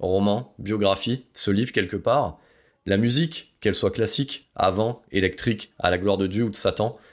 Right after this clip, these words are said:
le cinéma, l'architecture, le théâtre, Molière ou les explorateurs de l'interstellar de Christopher Nolan, tout le monde cherche l'amour.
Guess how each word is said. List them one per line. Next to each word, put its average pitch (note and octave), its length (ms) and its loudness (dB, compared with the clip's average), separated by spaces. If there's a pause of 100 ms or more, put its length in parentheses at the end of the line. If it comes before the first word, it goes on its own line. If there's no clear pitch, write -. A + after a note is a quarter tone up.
(280)
le G#2+ 100 0
cinéma, A#2 680 -2
l'architecture, G#2 720 -2 (120)
le G2+ 180 -2
théâtre, G2 420 0 (140)
Molière G#2 480 0
ou G2 40 -4
les F2+ 160 -2
explorateurs G2 580 0
de F#2 80 0
l'interstellar G2 720 -2
de F#2+ 60 -4
Christopher F#2 500 -2
Nolan, F#2+ 360 0 (520)
tout D3 120 2
le C3 60 4
monde B2+ 160 2
cherche - 280 -2
l'amour. E2+ 360 -4